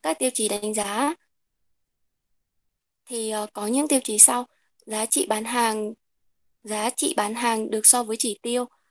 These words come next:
ờ, số lượng thời gian làm việc trong kỳ của nhân viên, phong cách cá nhân, ví dụ như trang phục và đầu tóc khi, ờ, khi đi làm, số lần chào hàng và số khách hàng mới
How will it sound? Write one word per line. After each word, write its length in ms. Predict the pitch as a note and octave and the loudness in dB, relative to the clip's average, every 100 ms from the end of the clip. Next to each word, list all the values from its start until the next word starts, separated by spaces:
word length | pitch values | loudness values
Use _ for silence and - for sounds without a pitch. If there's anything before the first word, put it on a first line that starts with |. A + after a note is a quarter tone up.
| _ _ _ | _ _ _
ờ, 280 | A3 A3 A3 | -6 -2 8
số 260 | - G#3+ A#3 | 8 8 0
lượng 200 | C4+ - | -6 -6
thời 180 | A3 | -8
gian 220 | G#3+ A#3+ B3 | -4 -4 -4
làm 160 | A3+ | -6
việc 320 | G#3+ G#3+ G#3 - | -4 -4 -4 -8
trong 220 | - A#3+ | -10 -10
kỳ 260 | A#3+ A3 G#3 | -8 -8 -8
của 80 | G3 | -10
nhân 200 | G3+ A#3+ | -10 -8
viên, 280 | A#3 B3 A#3+ - _ _ _ _ - | -4 -4 -6 -10 _ _ _ _ -14
phong 220 | B3+ B3 | -12 -8
cách 240 | D#4 E4+ - _ | -6 -8 -8 _
cá 140 | A3 | -12
nhân, 460 | G#3+ B3 B3+ B3+ B3+ | -6 -2 -2 -6 -10
ví 140 | - A3 | -8 -6
dụ 100 | C4 | -4
như 180 | B3 B3+ | -4 -4
trang 200 | C4 B3+ | -4 -4
phục 240 | A3+ G#3+ | -6 -8
và 120 | G#3+ | -12
đầu 160 | G#3 G#3+ | -10 -8
tóc 220 | C4 D#4+ - | -6 -6 -6
khi, 280 | B3+ A#3+ B3 | -10 -6 -4
ờ, 160 | B3 - _ _ _ _ | -6 -8 _ _ _ _
khi 220 | - A#3+ | -10 -8
đi 160 | A3+ A#3+ | -6 -6
làm, 320 | A#3 G3+ G3 - _ _ _ | -4 -6 -10 -16 _ _ _
số 220 | - G#3+ | 0 0
lần 420 | A#3 A#3+ A3 G#3+ G#3+ | -4 -4 -6 -10 -10
chào 200 | A3 G#3 | -8 -6
hàng 240 | G#3 G#3+ | -8 -6
và 160 | G#3 G#3 | -2 2
số 380 | G#3 G3+ A3 B3 | 0 0 -12 -12
khách 200 | F4+ D4+ | -12 -10
hàng 220 | G#3+ G#3 | -10 -10
mới 340 | G3+ A3+ D#4+ | -8 -6 -8